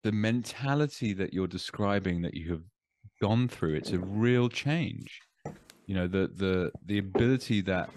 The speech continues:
Bitcoin's given you to think in the way you're thinking, they may all have been characteristics that you, you had before, but you perhaps didn't realize, or you didn't necessarily knew you had a problem until Bitcoin highlights that problem. So in,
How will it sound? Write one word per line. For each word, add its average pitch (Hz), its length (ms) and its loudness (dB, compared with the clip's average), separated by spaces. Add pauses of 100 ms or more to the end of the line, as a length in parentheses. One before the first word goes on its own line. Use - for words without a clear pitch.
(160)
Bitcoin's 92 460 -2
given 104 340 0
you 90 160 2
to - 160 -14
think 104 460 0
in 92 80 -2
the 87 80 0
way 90 160 0
you're 82 180 -2
thinking, 85 540 -2 (440)
they 117 140 4
may 123 240 4
all 131 160 4
have 120 140 -2
been 113 220 0
characteristics - 720 -4
that - 120 -4
you, 95 260 0
you 95 200 -2
had 101 300 -2
before, 92 680 2
but - 140 -2
you 90 60 -8
perhaps - 260 -8
didn't 92 260 -6
realize, 127 640 0
or 95 260 2 (420)
you 110 120 2
didn't 110 300 2
necessarily 101 440 -2
knew 104 180 2
you 101 160 2
had 92 160 -4
a 90 40 -6
problem 95 580 -2
until 98 320 0
Bitcoin 101 440 -2
highlights 95 580 -4
that - 220 -12
problem. 90 420 -8
So 95 260 2 (520)
in, 113 180 2